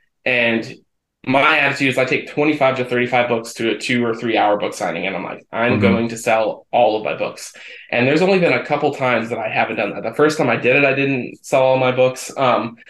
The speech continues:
Speaker 1: but the last three times that I've gone to book signings, I've sold out of all my books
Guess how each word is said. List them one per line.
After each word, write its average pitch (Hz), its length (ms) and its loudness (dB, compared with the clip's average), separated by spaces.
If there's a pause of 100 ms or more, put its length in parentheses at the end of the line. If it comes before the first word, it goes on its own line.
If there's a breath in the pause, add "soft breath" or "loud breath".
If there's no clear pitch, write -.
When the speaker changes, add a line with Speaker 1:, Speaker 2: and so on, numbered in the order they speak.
(380 loud breath)
Speaker 1:
but 127 340 0
the 120 100 2
last 127 640 0 (920)
three 139 260 2
times 123 400 0
that 120 100 -2
I've 113 200 0
gone 117 280 2
to 113 380 -6 (340)
book 127 140 2
signings, 95 420 -4
I've 92 120 -6
sold 117 240 0
out 95 120 2
of - 120 -6
all 113 160 -2
my 95 160 -6
books - 420 -12